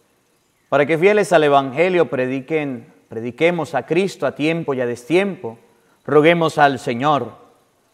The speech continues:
Te lo pedimos, Señor, por los gobernantes, por los jefes de Estado,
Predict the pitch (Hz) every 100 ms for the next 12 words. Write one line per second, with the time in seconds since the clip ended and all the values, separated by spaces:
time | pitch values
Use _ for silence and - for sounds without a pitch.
0 | _ _ - 135 147 156 151 190 147 123
1 | - 123 123 120 120 _ _ _ _ _
2 | _ _ _ _ 147 160 160 160 160 156
3 | 156 156 151 143 156 175 160 120 104 127
4 | 127 113 135 147 147 117 - 135 131